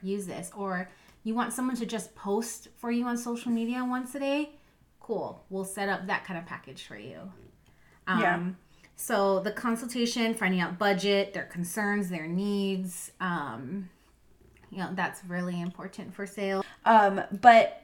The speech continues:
Speaker 2: you know, you just have to make sure that you're going about it in a non-threatening, non-, <sighs> what's the word?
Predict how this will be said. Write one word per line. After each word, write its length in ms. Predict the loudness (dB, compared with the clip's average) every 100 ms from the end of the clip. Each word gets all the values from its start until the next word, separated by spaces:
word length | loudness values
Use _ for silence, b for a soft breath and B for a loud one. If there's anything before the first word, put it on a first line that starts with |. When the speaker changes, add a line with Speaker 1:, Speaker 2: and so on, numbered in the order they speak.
| 0
Speaker 2:
you 120 | 4
know, 80 | 4
you 180 | 4
just 160 | 0 -2
have 180 | -2 -2
to 80 | -2
make 160 | -2
sure 200 | -2 -2 -2
that 140 | -2
you're 100 | -2
going 280 | 0 0 2
about 260 | 2 2 2
it 180 | 0 -2
in 380 | -2 0 -2 -6 B B B -2
a 640 | 2 6 6 8 8 6 2 B B B B 0
non-threatening, 1080 | 4 6 4 4 4 4 0 -2 -2 -6 -4
non-, 720 | -2 2 4 4 4 2 0 -4 B B B B _ -20 _ -14
<sighs> 520 | -8 -8 -10 -14 -6
what's 300 | -4 -2 -4
the 160 | -4 -2
word? 400 | 0 0 -2